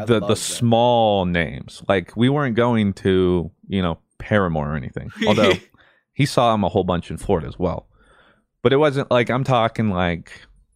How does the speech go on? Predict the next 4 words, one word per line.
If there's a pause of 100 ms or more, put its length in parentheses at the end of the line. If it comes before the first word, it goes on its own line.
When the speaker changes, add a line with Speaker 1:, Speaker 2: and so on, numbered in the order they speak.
(380)
Speaker 1:
we're
playing
in, (640)
um,